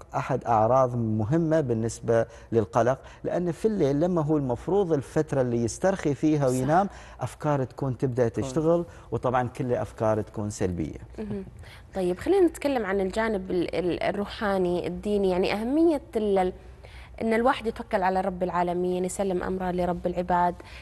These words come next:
Speaker 2: كيف ممكن أن هذا أيضًا يأثر ويخفف من، من موضوع القلق بالنسبة للشخص لما يحس أنه يعني يشعر نوعًا ما أنه في طمأنينة؟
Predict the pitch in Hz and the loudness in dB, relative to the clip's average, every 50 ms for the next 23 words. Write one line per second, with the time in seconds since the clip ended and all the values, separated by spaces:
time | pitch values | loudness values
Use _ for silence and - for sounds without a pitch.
0 | - - 349 392 - 440 381 - 370 320 302 294 294 311 302 277 - 320 330 320 | -6 -2 -2 2 2 2 4 4 4 4 4 4 4 2 2 2 2 2 2 2
1 | 285 254 233 - 302 - - 262 226 208 214 208 - - 196 - - - - 233 | 2 2 0 0 -2 -2 -2 -2 0 0 -2 -2 -4 -6 -8 -8 -10 -8 -4 -2
2 | 214 208 208 202 190 208 208 202 202 208 208 226 214 190 185 185 - - 208 180 | 0 0 0 0 0 0 2 2 2 2 2 2 2 2 0 -2 -2 -2 0 0
3 | 165 - - - - - - - - - 202 208 220 - 190 185 185 185 - - | -2 -4 -8 -18 -20 -18 -20 -16 -8 -4 -2 -2 -2 0 0 -2 -2 -2 -2 -4
4 | 185 175 - - 233 233 254 262 262 - 339 320 - - 285 285 277 277 277 302 | -6 -6 -4 -4 -2 0 0 0 0 0 -2 -2 0 0 0 2 2 2 2 2
5 | 294 294 - - 233 233 240 240 233 - - - - - - - - 311 - - | 2 0 0 0 0 0 0 -2 -4 -6 -10 -10 -10 -10 -6 -4 -4 0 2 2
6 | 285 277 277 285 254 247 254 254 269 269 254 247 - 294 277 - 247 240 214 - | 4 4 4 2 2 2 0 0 0 -2 -2 -2 -4 -4 -4 -2 0 0 0 0
7 | 240 254 247 208 175 | 0 0 -2 -4 -6